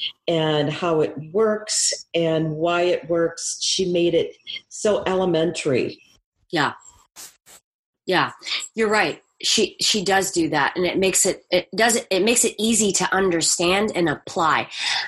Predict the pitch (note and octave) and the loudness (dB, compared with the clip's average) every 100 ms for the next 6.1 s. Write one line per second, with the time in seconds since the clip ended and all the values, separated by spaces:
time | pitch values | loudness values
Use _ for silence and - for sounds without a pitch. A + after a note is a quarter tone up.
0 | - - D#4 G4+ A#4+ C5+ - - - - | -10 0 2 2 0 -6 -10 -20 -18 -20
1 | - - D4 F4+ A#4 G#4+ C4+ D#4 C#4+ C4+ | -20 -6 0 0 2 0 2 2 4 4
2 | B3 G#3 F#3 B3 C4+ - C4+ E4 G4+ G4 | 4 4 2 0 0 0 0 2 2 0
3 | D4 D#4+ - C4+ B3+ G#3+ G#3 - A3 G#3 | 0 -2 0 0 2 0 -2 0 2 2
4 | G#3 - D3+ C#3 F3 - - _ _ F#3+ | 0 0 2 2 2 0 -2 _ _ -2
5 | G#3+ G3 - - _ _ _ - G3 G#3+ | 2 2 0 -4 _ _ _ -12 0 2
6 | F3+ | 2